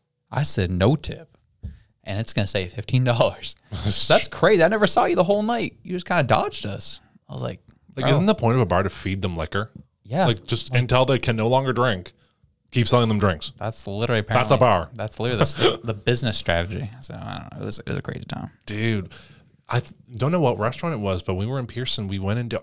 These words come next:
Speaker 2: what I think was an Irish bar. It was near Booster Juice. I remember that.
Speaker 1: Yep.
Speaker 2: And
Speaker 1: Mm-hmm.
Speaker 2: we went in and we were like, "Yeah, like, are you guys doing breakfast?" And they said, "Yeah, sit down."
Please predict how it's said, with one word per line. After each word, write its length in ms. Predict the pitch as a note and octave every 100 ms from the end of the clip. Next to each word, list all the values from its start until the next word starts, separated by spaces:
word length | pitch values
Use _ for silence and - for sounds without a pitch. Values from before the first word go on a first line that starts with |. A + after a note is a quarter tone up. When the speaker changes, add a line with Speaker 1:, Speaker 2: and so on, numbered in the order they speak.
| _
Speaker 2:
what 180 | G#2 A2+
I 60 | G#2+
think 200 | A#2 D3
was 80 | A#2+
an 80 |
Irish 300 | F#2 G#2+ A2+
bar. 340 | - G#2+ G#2+ -
It 60 | A2
was 160 | G#2
near 200 | A#2+ D#3+
Booster 340 | G#2 G2+ - F2
Juice. 280 | E2 -
I 40 | F2+
remember 280 | F#2 F#2 E2+
that. 300 | D#2+ D#2+ - _ _ _ _ _ _ _ -
Speaker 1:
Yep. 160 | A2+
Speaker 2:
And 440 | G#2+ G#2 G2 F#2+ F2+
Speaker 1:
Mm-hmm. 400 | - A2+ G#2+ A2
Speaker 2:
we 100 | A#2
went 200 | C#3 C3+
in 200 | C3+ D3
and 80 | A#2+
we 40 |
were 40 | A2+
like, 180 | G#2+ G#2 B2+
"Yeah, 240 | D3 D3
like, 220 | C3+ A#2+ - _ _ _
are 60 | A2+
you 40 |
guys 180 | G#2 G2
doing 220 | - G2
breakfast?" 420 | F#2 A#2 - C3+ -
And 40 |
they 80 | G#2+
said, 180 | G#2 G2
"Yeah, 200 | A2+ C3 -
sit 220 | - A2
down." 240 | G#2+ G#2+